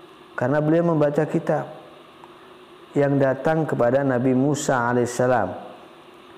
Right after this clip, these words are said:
Andai saja saya dalam keadaan masih kuat, laitani akunu hayyan, andai saja saya masih hidup, idh yukhrijuka qaumuk,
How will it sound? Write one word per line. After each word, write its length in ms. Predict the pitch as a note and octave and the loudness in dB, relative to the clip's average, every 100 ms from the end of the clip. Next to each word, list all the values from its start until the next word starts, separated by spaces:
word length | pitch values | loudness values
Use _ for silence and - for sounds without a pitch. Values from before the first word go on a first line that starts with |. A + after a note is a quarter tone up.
| - - - - - - - - - - - | -20 -20 -20 -20 -20 -20 -20 -20 -20 -20 -8
Andai 320 | E3 E3 D#3+ D3+ | -2 2 2 2
saja 640 | - D#3+ C#3+ C#3+ B2 G#2+ - - - - | 2 0 2 2 2 -2 -8 -14 -20 -16
saya 580 | - D3+ D3 D3 D3+ D3+ | -4 0 2 4 2 2
dalam 320 | C#3+ C3+ C3 | 2 2 0
keadaan 500 | B2+ C#3 C3+ C3+ C3 | 0 0 2 2 2
masih 380 | C3+ C3 - C3+ | 0 0 -2 -4
kuat, 320 | - C3 G2+ - - - - - - - - - - - - - | -2 0 0 -4 -14 -20 -20 -20 -20 -20 -20 -20 -20 -20 -20 -8
laitani 960 | A#2+ C#3+ C#3+ D3 C#3 C#3+ C#3+ C#3+ C#3+ D3 - - - - - - | -2 0 0 0 0 2 2 2 0 -2 -10 -18 -20 -20 -20 -6
akunu 420 | C#3 C3+ E3 D#3+ | -4 0 0 2
hayyan, 640 | C#3+ - C#3+ C3+ C3 G#2 F#2 - | 0 0 2 2 2 0 -4 -6
andai 240 | C#3 C3+ C3 | -2 0 2
saja 320 | D3 C#3+ C#3+ | 0 2 0
saya 240 | C3 C3+ | 0 0
masih 320 | C3 B2 C3+ B2+ | 0 0 0 0
hidup, 400 | C3+ C3 C3 C3+ - - - - - - - | 2 2 0 -2 -12 -18 -20 -20 -20 -20 -2
idh 240 | F#3 D3 F3+ E3 | 0 2 2 2
yukhrijuka 640 | - E3+ D#3+ D#3 D3 C#3 | 2 2 2 2 2 0
qaumuk, 400 | D3+ D3+ B2+ A#2+ | 0 2 2 0